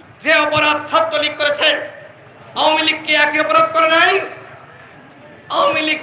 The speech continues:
ছিল গণহত্যার পরিকল্পনাকারী, সুতরাং সবার আগে দরকার ছিল আওয়ামী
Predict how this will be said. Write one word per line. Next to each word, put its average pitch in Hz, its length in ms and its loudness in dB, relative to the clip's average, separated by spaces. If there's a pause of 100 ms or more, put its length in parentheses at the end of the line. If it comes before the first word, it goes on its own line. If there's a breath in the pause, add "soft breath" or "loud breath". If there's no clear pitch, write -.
ছিল 302 140 0 (1200)
গণহত্যার 320 760 4 (1600)
পরিকল্পনাকারী, 330 1000 2 (600)
সুতরাং 339 380 4 (280)
সবার 370 360 4
আগে 349 120 2 (100)
দরকার 330 280 0 (120)
ছিল 330 140 0 (1700)
আওয়ামী 427 220 4